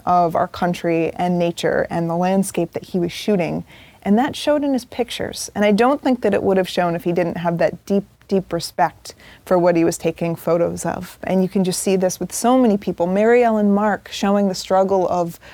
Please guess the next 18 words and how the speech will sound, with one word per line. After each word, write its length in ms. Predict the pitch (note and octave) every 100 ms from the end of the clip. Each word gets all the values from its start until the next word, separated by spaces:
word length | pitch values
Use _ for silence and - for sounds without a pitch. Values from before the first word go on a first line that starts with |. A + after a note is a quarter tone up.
| - -
uh, 180 | - -
children 420 | - G#3+ G3+ G#3
on 140 | F#3
the 60 | E3+
streets. 440 | - - G#3+ F#3
She 80 | -
wasn't 360 | F3+ G#3+ B3 A3
just 300 | A#3 - - - - _
being 240 | A#3 A#3 G#3+
gratuitous 600 | F#3+ - A#3+ B3 G3 -
and 100 | F3
snapping 460 | - F#3+ G#3 G#3+
a 40 | F3
picture 480 | - A3 A3 G3 F3+
so 120 | F3+
that 180 | F3 -
people 320 | G3+ F#3+ F#3
would 220 | F3 E3